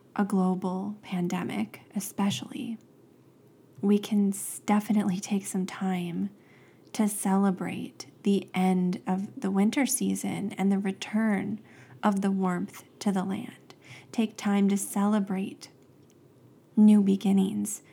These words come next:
and new possibilities. Imbolc is a celebration of hearth and home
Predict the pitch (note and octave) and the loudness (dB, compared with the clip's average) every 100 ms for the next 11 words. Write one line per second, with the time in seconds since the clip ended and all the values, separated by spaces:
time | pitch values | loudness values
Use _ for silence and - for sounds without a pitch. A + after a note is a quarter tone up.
0 | - A3+ G#3+ G#3 A3 G#3 - F#3+ - F#3 | 0 4 6 8 6 2 0 -2 -2 -4
1 | F#3+ - - D4 D4+ - - - _ _ | -4 -6 -8 -10 -12 -14 -16 -20 _ _
2 | - _ - - - - - A#3+ B3+ C#4+ | -20 _ -20 -20 -20 -20 0 6 8 6
3 | C#4 - A3 G3+ - G#3 - G#3 G#3 G3 | 4 0 0 0 -2 -4 0 2 4 2
4 | F#3+ F#3+ G3 - A3 G#3+ A3+ - _ _ | 2 2 0 -4 -6 -6 -10 -14 _ _
5 | - G#3+ G#3+ - G#3 F#3+ G3 - - F#3+ | 0 2 2 -2 0 0 -2 -6 -2 0
6 | G3 - A#3 F#3+ F3+ | 0 0 0 2 0